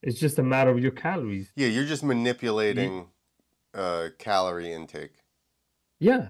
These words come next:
Speaker 1: basically. Same with, like, keto or anything. If you cut all your carbs, which is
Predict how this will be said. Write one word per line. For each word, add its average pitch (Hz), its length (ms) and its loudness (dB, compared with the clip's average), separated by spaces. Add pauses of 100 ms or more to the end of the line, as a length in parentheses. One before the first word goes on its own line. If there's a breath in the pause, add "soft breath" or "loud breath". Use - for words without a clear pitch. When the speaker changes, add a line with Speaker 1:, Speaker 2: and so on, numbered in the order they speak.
(140)
Speaker 1:
basically. 117 600 0 (180)
Same 202 320 2
with, 165 120 0
like, 160 180 2
keto 165 380 4
or 127 160 6
anything. 117 280 -4
If 107 140 -4
you 156 80 2
cut - 320 0
all 127 220 6
your 120 140 6
carbs, 120 480 -4
which 117 240 0
is 107 160 -4